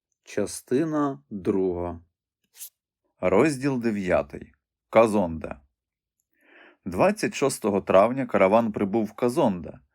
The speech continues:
Половина полонених, захоплених під час цього набігу, загинуло дорогою. Проте работорговці все ж розраховували на чималий зиск.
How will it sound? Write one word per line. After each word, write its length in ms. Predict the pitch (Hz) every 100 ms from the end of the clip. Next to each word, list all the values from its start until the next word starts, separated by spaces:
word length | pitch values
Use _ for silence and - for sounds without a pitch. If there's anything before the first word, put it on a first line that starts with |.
| _ _
Половина 420 | - 104 139 165
полонених, 580 | 151 151 151 156 160 147
захоплених 560 | 117 120 117 139 127 123
під 160 | 120
час 220 | - 120 -
цього 240 | 120 110
набігу, 540 | 101 95 123 127 120 -
загинуло 600 | 98 98 104 95 92 -
дорогою. 600 | 95 95 87 85 - - _ _ - - -
Проте 300 | - 113 180
работорговці 640 | 175 165 175 151 156 151 151
все 220 | 143 113
ж 100 | 120
розраховували 640 | 143 147 - 101 104 123
на 120 | 120
чималий 360 | 120 95 90 101
зиск. 460 | 117 107 208 -